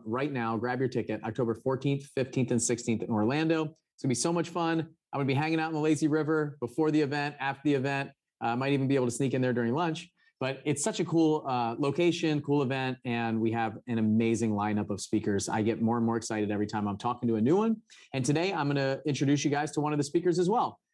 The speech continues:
So, uh, I got my friend Tom Lonnie on the podcast today. If you guys don't know and haven't heard,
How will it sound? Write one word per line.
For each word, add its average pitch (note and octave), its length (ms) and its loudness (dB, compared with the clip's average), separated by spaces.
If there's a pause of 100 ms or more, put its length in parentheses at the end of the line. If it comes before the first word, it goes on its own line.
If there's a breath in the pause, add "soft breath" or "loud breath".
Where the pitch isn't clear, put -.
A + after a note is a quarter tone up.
So, C#3+ 480 -4
uh, C#3 60 -6
I C#3 200 0
got E3 120 -2
my D#3 100 -4
friend C#3+ 220 -6
Tom C#3+ 260 -2
Lonnie C#3 300 -2
on C3+ 140 -4
the B2+ 60 -2
podcast B2+ 500 -4
today. C3 320 0
If B2+ 100 -2
you B2 80 0
guys C3 240 -2
don't C3+ 320 -4
know C3+ 220 0
and C3 80 -2
haven't B2+ 260 -2
heard, B2 400 -2